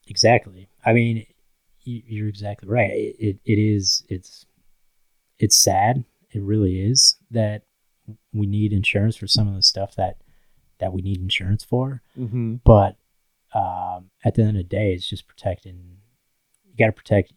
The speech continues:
Speaker 1: you, your family, and your assets,
Speaker 2: Yeah.
Speaker 1: what you own. Uh, and, and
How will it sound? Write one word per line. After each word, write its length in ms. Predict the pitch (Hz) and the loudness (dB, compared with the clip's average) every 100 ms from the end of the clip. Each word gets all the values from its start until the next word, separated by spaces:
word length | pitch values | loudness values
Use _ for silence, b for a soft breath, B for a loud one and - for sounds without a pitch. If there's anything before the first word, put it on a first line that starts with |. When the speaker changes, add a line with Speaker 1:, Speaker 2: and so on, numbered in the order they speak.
| - | -18
Speaker 1:
you, 580 | 101 92 104 104 110 110 _ _ | -12 -4 -2 0 -2 -8 _ _
your 120 | - 98 | -14 -14
family, 440 | - 98 98 98 | -8 -8 -6 -10
and 80 | 90 | -10
your 80 | 87 | -14
assets, 720 | 92 92 - 92 90 - - _ _ | -10 -2 -2 -2 -10 -8 -8 _ _
Speaker 2:
Yeah. 160 | 87 | -6
Speaker 1:
what 140 | 101 95 | -2 -2
you 160 | 98 | -4
own. 340 | 98 104 95 98 _ _ _ _ - | -4 -4 -6 -12 _ _ _ _ 0
Uh, 220 | 95 92 - | 2 2 0
and, 280 | 123 113 117 | 0 0 2
and 380 | 113 107 101 | 0 0 -2